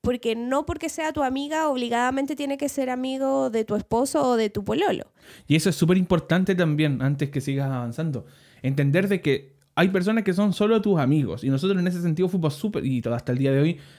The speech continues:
Speaker 2: somos muy respetuosos de nuestros amigos. Eh, en este caso era una amiga de la Evelyn, intentamos construir, no fluyó la amistad, no se dio en,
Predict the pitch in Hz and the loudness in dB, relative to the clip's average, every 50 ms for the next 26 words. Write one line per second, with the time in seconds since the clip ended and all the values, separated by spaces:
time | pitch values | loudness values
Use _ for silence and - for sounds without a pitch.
0 | _ _ - - 139 135 139 165 190 190 196 202 185 - 175 160 190 214 208 226 | _ _ -4 -2 0 2 2 2 2 2 0 0 0 0 0 0 0 0 0 -2
1 | 202 190 180 180 190 202 - 190 185 165 156 170 190 170 131 113 117 - - - | -2 -2 0 0 -2 -2 -2 -2 0 0 0 0 0 0 0 -2 -4 -6 -8 -6
2 | 117 127 - - - _ - 92 60 73 107 139 147 143 151 - 160 165 - 175 | -4 -4 -4 -6 -8 _ -16 -12 -10 -8 -6 -6 -4 -4 -2 -2 -2 -2 0 0
3 | 165 160 151 131 - - - _ _ - 160 175 196 190 180 185 185 190 190 180 | 0 0 0 0 -2 -6 -12 _ _ -6 -2 -2 0 0 0 0 0 0 0 2
4 | 156 135 123 123 135 139 147 156 160 151 151 139 139 143 156 165 175 170 - - | 2 2 2 2 0 0 0 0 -2 -2 -2 -2 0 0 0 0 -2 -2 -4 -4
5 | 170 170 165 - 170 170 165 165 165 185 160 - - 180 175 165 180 180 175 175 | -4 -4 -2 -2 -2 -2 -2 -2 -2 -2 -2 -2 -2 -4 -2 0 0 2 2 2
6 | 160 139 120 127 - - - 113 113 127 131 143 143 143 - 160 156 156 165 165 | 2 2 0 -2 -4 -2 -2 0 2 2 2 2 2 2 2 2 4 4 4 4
7 | 156 165 175 175 175 170 | 4 2 2 0 0 -2